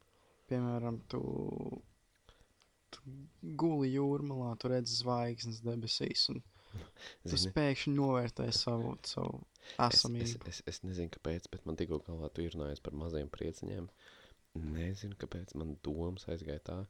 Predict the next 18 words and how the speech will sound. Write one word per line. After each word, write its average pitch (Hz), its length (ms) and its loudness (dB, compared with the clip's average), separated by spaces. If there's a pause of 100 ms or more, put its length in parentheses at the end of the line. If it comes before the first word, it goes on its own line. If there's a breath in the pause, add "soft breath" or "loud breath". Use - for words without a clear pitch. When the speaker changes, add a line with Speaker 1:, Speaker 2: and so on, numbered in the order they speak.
(440 loud breath)
Speaker 2:
bet, - 320 -8
zini, 82 260 0
kad 113 160 -4
varbūt - 340 -6
man 87 160 -2
ir 113 80 -2
tāds - 280 -4
mazs 87 280 -2
tāds - 340 -8
hi, - 200 -8
hi, 104 240 -8
hi, - 180 -6
hi. 101 220 -4 (300)
Speaker 1:
No. 123 240 2
Speaker 2:
Ā, 80 420 -4 (920 loud breath)
tad, 80 300 -4
kad - 160 -6
tev, 71 220 0